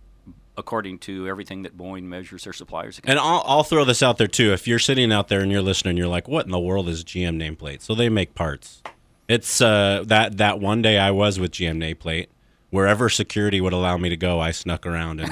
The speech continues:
Speaker 1: <laughs> And
Speaker 2: and looked
Speaker 1: stuff.
Speaker 2: around. <laughs>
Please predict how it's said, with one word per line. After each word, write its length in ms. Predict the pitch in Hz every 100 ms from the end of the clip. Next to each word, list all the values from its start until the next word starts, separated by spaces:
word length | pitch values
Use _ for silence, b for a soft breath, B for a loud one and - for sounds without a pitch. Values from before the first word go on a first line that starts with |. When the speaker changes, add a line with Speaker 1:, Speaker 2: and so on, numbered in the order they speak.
| - -
Speaker 1:
<laughs> 140 | -
And 400 | - 151 123 104
Speaker 2:
and 180 | 147 131
looked 220 | 131 127
Speaker 1:
stuff. 60 | 139
Speaker 2:
around. 640 | 135 135 170 151 175 156 -
<laughs> 640 | 190 - - - - 185